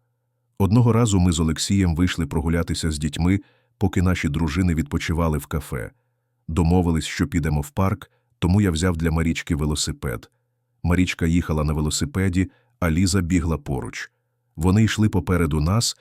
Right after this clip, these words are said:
і ми постійно стежили за ними. Олексій побачив знайомого з іншого боку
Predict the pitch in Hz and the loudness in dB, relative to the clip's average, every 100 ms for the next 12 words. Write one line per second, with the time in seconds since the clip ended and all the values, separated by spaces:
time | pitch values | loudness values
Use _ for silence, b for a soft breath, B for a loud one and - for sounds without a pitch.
0 | b b - 104 110 107 95 - 110 110 | b b 2 4 4 4 0 0 2 4
1 | 101 - 95 78 76 73 71 67 82 107 | 2 0 -2 0 0 -2 -2 -4 -6 -12
2 | - _ _ _ _ _ - 87 82 - | -16 _ _ _ _ _ 2 4 2 2
3 | 98 95 82 85 80 80 78 85 85 82 | 0 0 0 0 -2 -2 0 0 2 0
4 | 78 71 73 71 71 76 76 107 104 101 | 0 0 -2 -2 -2 0 2 2 2 0